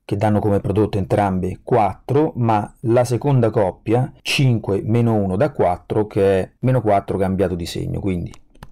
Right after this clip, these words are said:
x uno è uguale a meno uno e x due è uguale a cinque. Riscriviamoci il limite, limite per x che tende a k di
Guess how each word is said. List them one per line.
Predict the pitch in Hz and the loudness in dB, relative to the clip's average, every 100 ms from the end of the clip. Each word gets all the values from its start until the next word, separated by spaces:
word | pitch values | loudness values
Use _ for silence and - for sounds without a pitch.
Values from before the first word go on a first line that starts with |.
| - - | -20 -10
x | 101 - - | -8 -6 0
uno | 120 92 80 - _ _ _ | 0 0 -4 -12 _ _ _
è | - | -8
uguale | 92 98 92 92 | -2 0 2 0
a | 90 | 0
meno | 104 139 139 | 2 2 2
uno | 90 92 123 - - | 0 -2 -4 -6 -12
e | 95 - 117 | -10 -4 -4
x | - - | -4 -4
due | 101 92 107 127 | -2 0 0 0
è | 101 | 0
uguale | 104 95 82 82 87 - _ _ | 0 0 -2 -2 -4 -8 _ _
a | 90 90 - _ _ - - - - - - | -8 -8 -14 _ _ -20 -20 -20 -20 -20 -12
cinque. | - 104 87 - - - _ _ _ - - - - _ _ | -4 -4 -4 -8 -16 -20 _ _ _ -20 -14 -14 -14 _ _
Riscriviamoci | 107 113 - 110 101 87 87 131 | -2 0 0 0 2 0 -2 0
il | 151 | 2
limite, | 180 147 - - | 2 0 -2 -4
limite | 104 117 95 85 - - _ _ _ - - _ _ _ _ _ _ _ | -2 0 0 -4 -10 -16 _ _ _ -20 -20 _ _ _ _ _ _ _
per | - 92 98 | -4 -2 -2
x | - - | -6 -6
che | 98 | -8
tende | - 98 92 82 85 - | -2 -2 0 -2 -6 -4
a | 101 - | -4 -2
k | - 139 139 113 101 | -2 -2 -2 -4 -2
di | 101 - | -4 -8